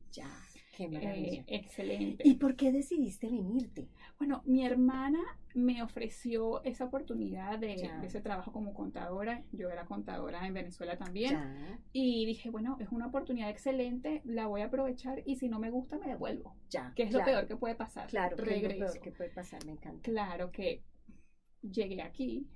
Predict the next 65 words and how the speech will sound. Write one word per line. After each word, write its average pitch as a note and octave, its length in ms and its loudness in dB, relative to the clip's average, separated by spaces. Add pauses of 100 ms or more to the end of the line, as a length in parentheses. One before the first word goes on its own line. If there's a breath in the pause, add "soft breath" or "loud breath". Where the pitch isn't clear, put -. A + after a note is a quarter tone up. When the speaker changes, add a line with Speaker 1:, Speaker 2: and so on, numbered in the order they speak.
Speaker 2:
el G3 180 -2
trabajo F#3+ 520 -4
no G#3 200 2
me G3+ 120 -2
fue - 140 -6
tan G#3 180 -2
bien, A3+ 200 -2
de G3+ 100 -2
verdad F3+ 340 -4
que F#3+ 340 -4
yo F#3 500 2
a G#3+ 80 -2
los G3+ 140 -4
seis G3 200 -8
meses G3 280 -6
dije, G3+ 160 -4
"No F3+ 200 -4
puedo F#3+ 200 -4
seguir G3+ 320 -4
haciendo G3+ 240 -4
este B3 140 -2
trabajo A#3 280 -2
porque B3+ 200 0
no G3 80 -2
entiendo G#3+ 380 4
<laughs> B3+ 40 6
nada A3 220 4
de A#3 60 2
lo D4+ 100 2
que A#3 80 0
me G3 80 -4
están - 240 -8
diciendo". A3 500 4
Speaker 1:
Claro. F#3+ 440 2 (100)
Speaker 2:
<laughs> E4+ 600 -2
Y C#4 140 0
dije, C#4 220 2
"No, C#4 160 2
¿sabes B3 260 -2
qué? D4 160 0
Yo A#3+ 160 2
voy A3 160 2
a A#3 100 -2
cambiar A3+ 300 0
mi A3+ 100 -2
visa C4 300 -2
a A#3+ 60 -4
una A3+ 140 -2
visa A3 240 -6
de A3+ 80 -4
estudiante". C4+ 580 -4 (720 soft breath)
Y A3 120 2
Speaker 1:
Ya. G3+ 80 0
Speaker 2:
todo G#3 100 2
el F#3+ 100 -2
mundo G3 180 -6
me A3 100 0
decía, - 140 -4
"Estás - 220 -10
loca, C4 300 -4
¿cómo G#3+ 160 -2
vas G#3 100 -2
a G#3 40 -4
hacer A3 180 -4
eso?". A3+ 380 -4